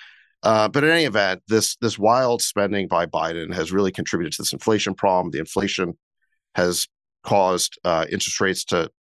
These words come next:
to spike up, and that has really put the economy, I think, on the verge of, um, of really a very deep recession. And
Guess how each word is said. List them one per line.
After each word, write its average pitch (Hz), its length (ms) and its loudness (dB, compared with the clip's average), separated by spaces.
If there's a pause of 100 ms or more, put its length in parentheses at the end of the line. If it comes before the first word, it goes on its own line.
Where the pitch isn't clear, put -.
to 80 180 0 (160)
spike 90 360 0
up, 90 220 2 (380)
and 98 160 2
that 107 260 2
has 101 220 -4
really 92 260 0
put 87 400 0 (400)
the 92 80 2
economy, 87 640 0
I 92 80 -4
think, 90 240 -2
on 92 180 2
the 87 80 -2
verge 85 500 -2 (360)
of, 82 280 0 (140)
um, 80 400 0 (240)
of 92 140 -2
really 127 360 2
a 90 60 -2
very 92 240 2
deep 92 220 -6
recession. 90 500 -2
And 80 160 -6